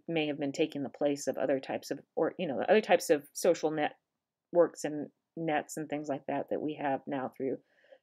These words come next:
governments, schools, uh, and so forth. But, um, again, now it's like an infiltration thing. It's everything's, it's like this infiltration into our other institutions.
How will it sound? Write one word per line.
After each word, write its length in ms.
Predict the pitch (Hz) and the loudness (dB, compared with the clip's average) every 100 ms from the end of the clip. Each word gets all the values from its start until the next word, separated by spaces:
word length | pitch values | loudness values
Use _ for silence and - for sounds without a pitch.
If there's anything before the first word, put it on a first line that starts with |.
| - | 0
governments, 680 | 170 151 151 147 - - - | 2 4 0 -4 -6 -10 -10
schools, 640 | - 180 160 147 139 147 - _ _ _ _ _ _ _ _ _ - | -4 2 4 4 2 -2 -10 _ _ _ _ _ _ _ _ _ -8
uh, 260 | 147 135 123 | -4 -4 -4
and 80 | 135 | -6
so 160 | - 139 | -4 -2
forth. 300 | 143 131 120 - | 0 -2 -2 0
But, 140 | - - _ _ - | -2 -2 _ _ -6
um, 280 | 143 131 131 _ _ _ _ _ _ _ _ - - - | -4 -4 -6 _ _ _ _ _ _ _ _ -16 -16 0
again, 340 | 226 277 254 185 | 4 8 8 10
now 240 | 226 277 | 10 10
it's 140 | 330 - | 8 6
like 160 | 233 | 4
an 80 | 202 | 4
infiltration 680 | 208 208 202 190 180 - 180 | 2 2 4 6 6 4 -2
thing. 260 | 143 76 - _ _ - _ _ _ _ _ - | -2 -2 -8 _ _ -20 _ _ _ _ _ -6
It's 140 | - | 2
everything's, 400 | 196 208 208 180 | 4 4 2 -2
it's 180 | - - | -2 4
like 160 | 180 | 4
this 140 | 170 - | 4 -2
infiltration 760 | 185 180 160 180 180 180 160 - | 0 0 2 4 4 2 -6 0
into 560 | 180 170 - 160 147 - | 0 0 0 2 2 2
our 160 | 160 - | 4 6
other 200 | 170 147 | 6 4
institutions. 800 | 139 - - 110 147 - - | -2 -8 -10 -8 -10 -14 -18